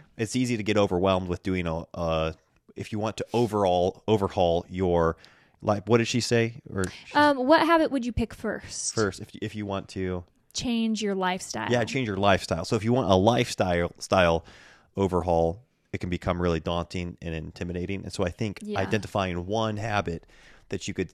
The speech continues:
Speaker 1: change that would get you going in that direction is helpful. I think for me,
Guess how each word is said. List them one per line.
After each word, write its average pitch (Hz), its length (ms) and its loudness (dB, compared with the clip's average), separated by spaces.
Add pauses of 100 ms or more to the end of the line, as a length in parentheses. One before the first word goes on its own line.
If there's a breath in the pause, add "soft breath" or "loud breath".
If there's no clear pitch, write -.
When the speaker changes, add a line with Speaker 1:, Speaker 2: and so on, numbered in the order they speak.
(120)
Speaker 1:
change 92 480 0
that 65 80 -6
would 85 180 -4 (420)
get - 200 -6
you 87 80 -8
going 92 220 0
in 87 40 0
that 87 160 0
direction 87 380 -2
is 90 160 -2
helpful. 85 500 -4 (480 loud breath)
I 127 140 0
think 165 240 -2
for 120 120 -2
me, 113 380 -2